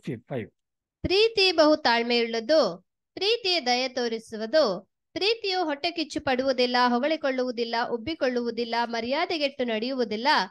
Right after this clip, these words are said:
Speaker 2: ಸ್ವಪ್ರಯೋಜನವನ್ನು ಚಿಂತಿಸುವುದಿಲ್ಲ, ಸಿಟ್ಟುಕೊಳ್ಳುವುದಿಲ್ಲ, ಅಪಕಾರವನ್ನು ಮನಸ್ಸಿನಲ್ಲಿ ಇಟ್ಟುಕೊಳ್ಳುವುದಿಲ್ಲ, ಅನ್ಯಾಯವನ್ನು ನೋಡಿ ಸಂತೋಷ ಪಡದೆ ಸತ್ಯಕ್ಕೆ ಜಯವಾಗುವಲ್ಲಿ ಸಂತೋಷ ಪಡುತ್ತದೆ,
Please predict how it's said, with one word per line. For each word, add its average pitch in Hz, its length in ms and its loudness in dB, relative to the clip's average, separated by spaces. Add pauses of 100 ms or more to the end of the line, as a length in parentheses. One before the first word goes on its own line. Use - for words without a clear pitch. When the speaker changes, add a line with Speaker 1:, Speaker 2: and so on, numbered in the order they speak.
(320)
Speaker 2:
ಸ್ವಪ್ರಯೋಜನವನ್ನು 285 1200 -2
ಚಿಂತಿಸುವುದಿಲ್ಲ, 247 880 -4 (500)
ಸಿಟ್ಟುಕೊಳ್ಳುವುದಿಲ್ಲ, 311 920 0 (180)
ಅಪಕಾರವನ್ನು 285 680 0
ಮನಸ್ಸಿನಲ್ಲಿ 254 640 -2
ಇಟ್ಟುಕೊಳ್ಳುವುದಿಲ್ಲ, 233 840 -2 (580)
ಅನ್ಯಾಯವನ್ನು 349 680 2
ನೋಡಿ 302 260 0
ಸಂತೋಷ 277 540 -4
ಪಡದೆ 254 400 -4
ಸತ್ಯಕ್ಕೆ 294 520 -6
ಜಯವಾಗುವಲ್ಲಿ 247 680 2
ಸಂತೋಷ 240 480 -2
ಪಡುತ್ತದೆ, 226 880 0